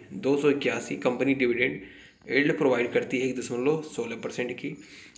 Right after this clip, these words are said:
आरओसी है दस परसेंट, आरओई है आठ परसेंट। face value दस रुपये की है, promoter के पास holding नहीं है, ठीक है। बने रहना यार last तक, सभी holding folding सब दिखेंगे, Tension मत लेना। हाँ भाई, हो ना।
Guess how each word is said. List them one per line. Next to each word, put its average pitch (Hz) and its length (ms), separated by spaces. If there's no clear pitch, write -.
आरओसी 151 500
है 170 220
दस 131 320
परसेंट, 131 300
आरओई 120 420
है 139 280
आठ 120 200
परसेंट। 131 340
face 151 280
value 131 300
दस 120 200
रुपये 123 180
की 123 120
है, 131 60
promoter 127 380
के 135 120
पास 147 300
holding 127 480
नहीं 135 360
है, 120 220
ठीक 165 160
है। 120 140
बने 131 220
रहना 147 240
यार 156 240
last 139 200
तक, 151 240
सभी 123 360
holding 139 460
folding 139 360
सब 131 180
दिखेंगे, 120 480
Tension 123 300
मत 135 160
लेना। 131 240
हाँ 139 220
भाई, 120 200
हो 135 140
ना। 147 180